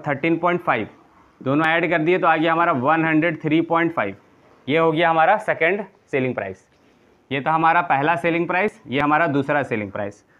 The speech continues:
तो दोनों सेलिंग प्राइस का डिफरेंस हम लोग देख ले रहे हैं कितना आ रहा है।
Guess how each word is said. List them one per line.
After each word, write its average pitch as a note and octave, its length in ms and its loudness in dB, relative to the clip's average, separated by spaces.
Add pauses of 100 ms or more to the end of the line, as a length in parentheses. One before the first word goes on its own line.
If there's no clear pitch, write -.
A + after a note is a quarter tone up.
(100)
तो C3 60 -4 (500)
दोनों D#3 300 2
सेलिंग E3 320 2
प्राइस E3+ 280 0
का F#3 100 0
डिफरेंस D3 380 0
हम D#3 80 2
लोग D3+ 120 2
देख D3 180 -2
ले D#3+ 100 2
रहे D#3+ 100 0
हैं - 60 -4
कितना D3+ 240 0
आ D3+ 40 2
रहा D3+ 180 0
है। G3 120 -8